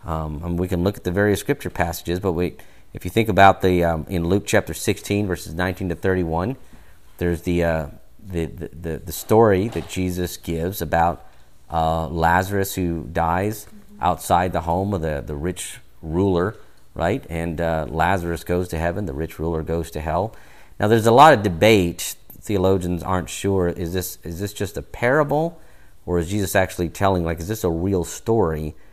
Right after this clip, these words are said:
that he has knowledge of? Um, no one can really know for sure. But whether it's a real story or whether it's a parable,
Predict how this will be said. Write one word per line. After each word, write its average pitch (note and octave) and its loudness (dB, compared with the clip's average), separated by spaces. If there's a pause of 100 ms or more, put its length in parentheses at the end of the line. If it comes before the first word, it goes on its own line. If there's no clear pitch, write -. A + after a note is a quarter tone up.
(260)
that E2 -4
he G2+ 2
has D#2+ 0
knowledge F2 2
of? D#2 -6 (460)
Um, D#2+ -4 (300)
no F#2 0
one G#2+ 4
can F#2 -2
really F2+ 4
know F#2 4
for E2 -6
sure. E2+ 0 (1040)
But A#2 8
whether E3+ 10
it's C3 4
a B2 8
real A#2+ 8
story C3+ 6
or F#2+ 2
whether A2 2
it's F#2+ -2
a F2+ -2
parable, F2+ 2